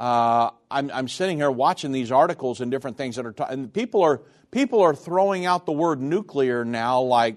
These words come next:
"Oh, well, it's just, you know, they're building up their nuclear arsenal and they, they, they might fire off a nuke any day." And I'm like, he, "Folks, that's the last thing we want to happen.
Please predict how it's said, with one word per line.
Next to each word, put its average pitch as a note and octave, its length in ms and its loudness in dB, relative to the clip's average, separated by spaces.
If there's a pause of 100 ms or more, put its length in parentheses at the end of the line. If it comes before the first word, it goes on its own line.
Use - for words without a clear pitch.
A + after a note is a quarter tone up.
(120)
"Oh, A3+ 200 4
well, A3+ 300 0
it's G3 100 -10
just, G#3 180 -8 (300)
you F#3+ 120 -4
know, C#3+ 140 2
they're F#3 120 2
building G#3 260 2
up G#3 100 -4
their G3 120 2
nuclear F#3 320 0
arsenal F3 420 2
and C#3 120 -4
they, F3 300 0
they, F3+ 220 -4
they F3 180 -2
might G3 240 -2
fire F#3 240 4
off F3+ 160 2
a D#3+ 40 -6
nuke F#3 260 -2
any F#3 180 -4
day." E3 260 2
And A#2 80 -4
I'm D#3 140 -4
like, C3+ 220 -2 (1040)
he, D3+ 140 -8 (160)
"Folks, F#3+ 480 0 (760)
that's F#3+ 220 -2
the F#3+ 120 2
last G#3+ 320 0
thing D#3+ 160 -4
we C#3+ 100 -4
want C3+ 180 -6
to B2+ 60 -6
happen. A2 320 -6